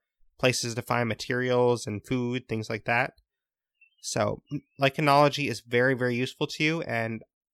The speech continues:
I would definitely say this is one of the best skills in the game. And the knowledge of gardening, it's not gonna do a ton for you, but it will give you the extra bonus of allowing improvement of yields and growing of meds at gardens and farms.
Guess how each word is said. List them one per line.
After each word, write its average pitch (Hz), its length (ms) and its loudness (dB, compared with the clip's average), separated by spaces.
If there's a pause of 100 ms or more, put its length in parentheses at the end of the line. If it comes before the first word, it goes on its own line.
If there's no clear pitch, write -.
(260)
I 120 140 -2
would 120 220 0
definitely 123 400 2
say 110 200 -4
this 107 120 -4
is 110 80 -10
one 110 140 -4
of 104 40 -4
the 104 60 -6
best 104 220 -8
skills 107 240 -8
in 107 60 -12
the 104 60 -12
game. 101 260 -12 (1300)
And 120 160 -6
the 127 60 -4
knowledge 156 280 4
of 156 80 -6
gardening, 131 400 4
it's 120 180 -2
not 147 140 4
gonna 139 140 -2
do 117 200 -4
a 110 60 -2 (100)
ton 143 320 2
for 143 280 0
you, 143 200 2
but 110 300 -6 (380)
it 127 160 -2
will 151 180 4
give 143 180 -2
you 147 60 0
the 143 140 0
extra 127 460 0
bonus 117 460 -4
of 110 280 -6
allowing 120 460 -4
improvement 127 520 -4
of 110 120 -8
yields 123 480 -4
and 110 280 -4
growing 117 280 0
of 110 80 -4
meds 110 300 -4
at - 100 -12
gardens 104 340 -4
and 101 120 -14
farms. 98 480 -12